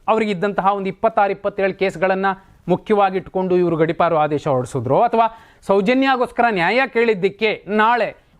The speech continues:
ಒಂದು ವೇಳೆ ಪ್ರತಿಭಟನೆಗಳು, ರ್ಯಾಲಿಗಳು ಏನಾದ್ರೂ ಆದ್ರೆ ಇವರಿಗಿರುವಂತಹ ಜನಬೆಂಬಲದ ಕಾರಣಕ್ಕೆ ಬಹುದೊಡ್ಡ ಶಾಂತಿ ಭಂಗ ಆಗಬಹುದು ಅನ್ನುವಂತಹ ಆಡಳಿತಾತ್ಮಕ ಕ್ರಮವಾಗಿ ಗಡೀಪಾರು ಆದೇಶವನ್ನ ಹೊರಡಿಸಿರಬಹುದು. ಆದ್ರೆ ಸರಿಯಾದ ದಾಖಲೆಗಳನ್ನ ಒದಗಿಸದೇ ಹೊರತು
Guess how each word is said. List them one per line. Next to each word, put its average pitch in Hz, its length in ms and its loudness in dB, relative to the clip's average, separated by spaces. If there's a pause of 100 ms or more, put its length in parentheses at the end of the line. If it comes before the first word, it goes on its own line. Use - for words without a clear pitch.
ಒಂದು 190 180 2
ವೇಳೆ 185 320 2 (560)
ಪ್ರತಿಭಟನೆಗಳು, 165 1040 -2
ರ್ಯಾಲಿಗಳು 180 500 0
ಏನಾದ್ರೂ 170 340 0
ಆದ್ರೆ 156 380 -2 (520)
ಇವರಿಗಿರುವಂತಹ 226 960 0 (220)
ಜನಬೆಂಬಲದ 220 680 0
ಕಾರಣಕ್ಕೆ 180 460 -2
ಬಹುದೊಡ್ಡ 175 440 0 (420)
ಶಾಂತಿ 214 340 0
ಭಂಗ 190 280 0
ಆಗಬಹುದು 170 540 0
ಅನ್ನುವಂತಹ 165 520 -2
ಆಡಳಿತಾತ್ಮಕ 226 800 -2
ಕ್ರಮವಾಗಿ 220 800 0 (320)
ಗಡೀಪಾರು 202 480 2
ಆದೇಶವನ್ನ 190 560 0
ಹೊರಡಿಸಿರಬಹುದು. 175 640 0
ಆದ್ರೆ 220 540 0
ಸರಿಯಾದ 220 420 0
ದಾಖಲೆಗಳನ್ನ 190 800 0
ಒದಗಿಸದೇ 202 600 0
ಹೊರತು 175 480 0